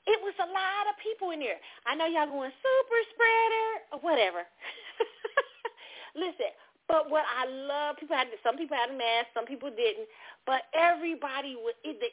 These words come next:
energy in the room, the audience was dope.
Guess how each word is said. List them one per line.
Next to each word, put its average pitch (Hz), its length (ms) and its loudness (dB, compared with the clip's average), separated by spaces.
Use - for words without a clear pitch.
energy 302 560 -10
in 233 120 -4
the 185 140 -2
room, 370 580 0
the 427 120 2
audience 339 600 0
was 381 160 -14
dope. 330 420 4